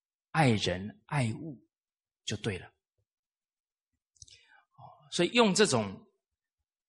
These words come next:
与天地一样的胸怀啊，这样的善心啊，叫福之将至。为什么？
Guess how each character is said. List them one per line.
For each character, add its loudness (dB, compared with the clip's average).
与 0
天 8
地 8
一 6
样 6
的 4
胸 8
怀 0
啊， -6
这 6
样 6
的 4
善 10
心 6
啊， -4
叫 -8
福 2
之 6
将 4
至。 2
为 4
什 2
么？ -8